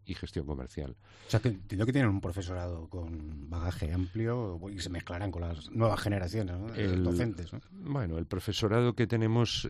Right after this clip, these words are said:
Speaker 1: eh, mira, hoy, hoy además agradezco muchísimo que, que, que esté aquí conmigo acompañándome mi, mi compañero Pepe. Es profesor de la casa, nos conocimos los dos compartiendo, eh, aula hace muchos años, hace ya,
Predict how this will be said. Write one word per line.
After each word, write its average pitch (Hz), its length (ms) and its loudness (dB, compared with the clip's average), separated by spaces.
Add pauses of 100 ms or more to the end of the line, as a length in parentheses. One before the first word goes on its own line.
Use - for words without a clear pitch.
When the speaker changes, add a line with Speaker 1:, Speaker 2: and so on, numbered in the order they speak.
(120)
Speaker 1:
eh, 90 460 0
mira, 85 360 -2
hoy, 90 380 2 (100)
hoy 92 360 4
además 90 380 2
agradezco 90 500 -2
muchísimo 87 580 0
que, 80 320 -2
que, 78 360 -4
que - 80 -6
esté 82 180 -4
aquí 82 160 -4
conmigo 85 380 -2
acompañándome 80 1200 0
mi, 82 160 -6
mi 80 80 -6
compañero 82 580 -2
Pepe. 95 380 0 (640)
Es 98 120 4
profesor 95 480 2
de 87 120 4
la 82 80 2
casa, 101 260 0
nos 90 160 2
conocimos 98 480 2
los 92 180 6
dos 110 240 4
compartiendo, 92 880 2
eh, 78 680 -2
aula 107 320 2 (360)
hace 98 220 0
muchos - 360 0
años, 104 320 -2 (480)
hace 85 280 -2
ya, 78 400 0